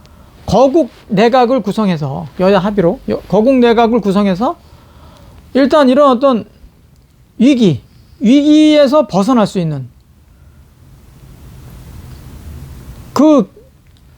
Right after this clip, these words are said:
오월 동주라고 하잖아요. 오월 동주. 오나라 월나라가 천하의 아주 그 원수지간 나라 아니에요. 근데 오나라 월나라가 같은 배를 탔어.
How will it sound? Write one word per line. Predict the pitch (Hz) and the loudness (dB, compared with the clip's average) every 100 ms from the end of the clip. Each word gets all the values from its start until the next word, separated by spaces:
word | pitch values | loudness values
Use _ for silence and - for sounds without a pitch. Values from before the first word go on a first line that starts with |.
| _ _ _ - - - | _ _ _ -20 -10 0
오월 | 254 311 349 339 | 4 4 4 2
동주라고 | 262 262 269 254 | 2 2 2 2
하잖아요. | 208 196 240 - | 0 0 -2 -4
오월 | 214 226 214 | -2 2 2
동주. | 165 175 160 302 - - - _ _ _ _ _ - | 0 -4 -6 -8 -12 -20 -20 _ _ _ _ _ -8
오나라 | 254 254 320 311 311 | 0 2 2 2 2
월나라가 | 240 254 269 254 233 311 - _ _ _ _ - | 2 2 0 -2 -2 -4 -6 _ _ _ _ -14
천하의 | - - 415 349 320 | -10 -4 0 2 2
아주 | 277 240 240 233 | 2 0 0 -2
그 | 233 233 | 0 2
원수지간 | 196 285 294 233 233 190 | 2 2 0 0 -2 -2
나라 | 175 | -2
아니에요. | 165 165 240 175 143 - - | -4 -8 -10 -14 -16 -20 -10
근데 | 285 294 285 - - - - - - - - - _ - - - | -6 0 0 -2 -16 -20 -20 -20 -20 -20 -20 -20 _ -20 -20 -6
오나라 | - 330 349 320 | 0 2 4 4
월나라가 | 302 302 294 240 | 2 2 0 -2
같은 | 254 302 | -6 -2
배를 | 254 214 | 0 0
탔어. | 185 - 147 | -2 -8 -10